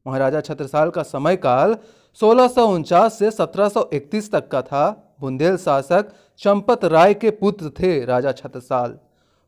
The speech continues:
बुंदेल केसरी के नाम से भी ये प्रसिद्ध थे। जानकारी के स्रोत की अगर हम बात करें तो भूषण का छत्रसाल दशक,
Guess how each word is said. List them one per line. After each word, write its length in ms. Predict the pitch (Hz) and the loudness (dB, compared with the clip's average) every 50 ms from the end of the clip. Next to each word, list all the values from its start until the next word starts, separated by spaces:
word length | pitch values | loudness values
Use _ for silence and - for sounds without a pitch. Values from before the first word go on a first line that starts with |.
| - | -10
बुंदेल 340 | 139 139 120 135 160 180 196 | -8 -8 -4 0 2 0 0
केसरी 440 | 190 185 156 139 - 165 160 190 196 | 0 -2 -6 -4 -4 -2 -2 -2 -2
के 140 | 185 202 170 | -2 -4 -2
नाम 240 | 160 156 170 180 | 0 0 -2 -2
से 140 | 170 - 185 | -4 -6 -6
भी 140 | 156 175 175 | -6 -4 -4
ये 100 | 180 165 | -4 -4
प्रसिद्ध 440 | - - 131 123 - 185 175 165 131 - - | -4 -6 -10 -6 -6 -4 -4 -6 -10 -8 -6
थे। 220 | 135 135 165 220 220 - _ _ _ _ _ - | -4 -4 -4 -4 -6 -10 _ _ _ _ _ -10
जानकारी 600 | 131 151 151 151 151 156 - 165 165 185 220 247 | -4 -2 0 0 0 0 2 4 4 4 2 0
के 140 | 240 247 233 | 2 0 0
स्रोत 320 | - - 196 202 220 214 | 0 2 2 2 2 2
की 100 | - 226 | 0 0
अगर 200 | 214 202 214 208 | 0 2 2 0
हम 180 | 202 214 196 151 | 0 0 -2 0
बात 240 | 147 151 175 202 202 | 4 4 4 4 2
करें 300 | - 175 151 160 175 190 | 0 -2 0 0 -2 0
तो 140 | - 240 196 | 0 0 0
भूषण 540 | 131 123 120 160 170 170 - 226 226 220 | 0 -2 -4 -2 -2 -2 0 -2 -2 -2
का 320 | 170 - 135 120 113 - - _ _ | 0 0 0 -2 -2 -4 -10 _ _
छत्रसाल 640 | - 196 202 202 220 202 190 - 202 185 202 208 196 | -2 -2 -2 0 0 -2 -2 2 4 4 4 2 0
दशक, 560 | 143 139 131 123 - 170 135 120 - - _ | -2 -2 -2 2 2 2 2 2 -2 -10 _